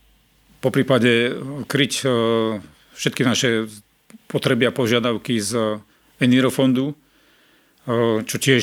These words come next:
je pod-, podľa mňa tiež zdroj, mm, vhodný na vlastne krytie nákladov národných parkov. No a čo t-, to je, ako to je súčasná doba, lebo kým sa naučíme získavať tie zdroje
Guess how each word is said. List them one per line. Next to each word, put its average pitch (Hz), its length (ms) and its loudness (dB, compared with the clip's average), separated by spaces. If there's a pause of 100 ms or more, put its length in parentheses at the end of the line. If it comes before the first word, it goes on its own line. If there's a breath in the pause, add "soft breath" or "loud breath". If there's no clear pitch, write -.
(120)
je - 20 -4
pod-, - 220 -12 (240)
podľa 127 240 -2
mňa 113 120 0
tiež 110 280 -2
zdroj, 113 480 2
mm, 131 680 -8
vhodný 120 360 4
na 113 240 -2 (240)
vlastne - 320 -4
krytie 123 240 -2
nákladov 117 640 -2
národných 110 360 -2
parkov. 113 280 -4
No 113 160 0
a 113 60 -2
čo 139 100 0
t-, - 160 -10 (160)
to 147 80 6
je, 131 120 4 (600)
ako - 240 -6
to 139 80 0
je 127 160 4
súčasná 131 420 -2
doba, 135 320 0
lebo 127 140 -8
kým 120 240 0
sa 131 100 -2
naučíme 127 540 2
získavať 120 400 -4
tie 107 80 -4
zdroje 120 320 2